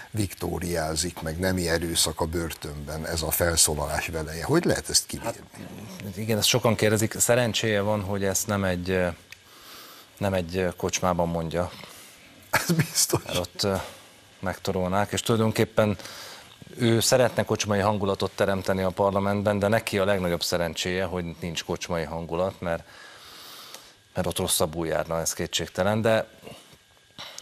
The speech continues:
Speaker 2: ezt nagyon sokan kérdezik, amit most te is kérdezel, és, és a válasz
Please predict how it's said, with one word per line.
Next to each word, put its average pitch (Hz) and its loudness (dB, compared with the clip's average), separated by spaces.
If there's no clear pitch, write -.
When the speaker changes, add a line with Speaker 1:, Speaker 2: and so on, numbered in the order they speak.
Speaker 2:
ezt 101 -2
nagyon 135 4
sokan 98 0
kérdezik, 95 -2
amit 95 -4
most - -8
te 101 0
is 95 0
kérdezel, 92 0
és, - 0
és 95 -6
a - -4
válasz 107 2